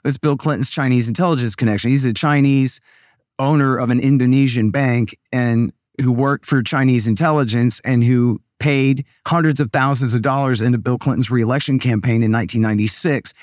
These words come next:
And as a reward, his right-hand man, John Wong, got a job in the Commerce Department, where then Bill Clinton took the authority from D O D and state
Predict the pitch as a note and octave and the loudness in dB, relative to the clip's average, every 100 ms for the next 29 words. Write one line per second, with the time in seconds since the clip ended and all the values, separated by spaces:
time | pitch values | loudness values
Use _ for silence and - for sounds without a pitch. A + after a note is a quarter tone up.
0 | - A#2 B2+ B2 B2+ A#2+ A#2 D3 F3 D3 | -6 -2 -2 0 0 0 0 0 0 0
1 | C3+ F3+ C3+ B2+ C#3 D3 C#3 B2 C#3 C#3 | 2 0 0 -2 0 0 2 2 2 2
2 | C3 C#3 C3 C3 B2+ C#3+ C#3+ C3+ - - | 0 0 0 0 0 0 0 -2 -4 -14
3 | - C3 C3+ B2 C#3 B2+ A#2+ A#2 - D3 | -4 -2 -2 -2 -2 0 0 -2 -2 -2
4 | D#3+ D3 - A#2 A#2 G2+ C2+ G2+ - _ | 0 0 -4 -6 -4 -4 -2 -6 -6 _
5 | - - C#3 C#3+ C3 D3+ - E3 - E3 | -10 -2 2 2 2 0 0 0 0 -4
6 | C#3 C#3 C3 D#3 E3 D3+ C3+ C3+ D3 C3 | 0 0 0 -2 2 2 2 0 0 0
7 | A#2+ C#3+ D3+ C#3 B2+ D3+ D3+ B2 A#2+ - | 0 2 2 2 0 2 2 2 -2 -4
8 | - D#3 E3 D3 | -4 0 2 0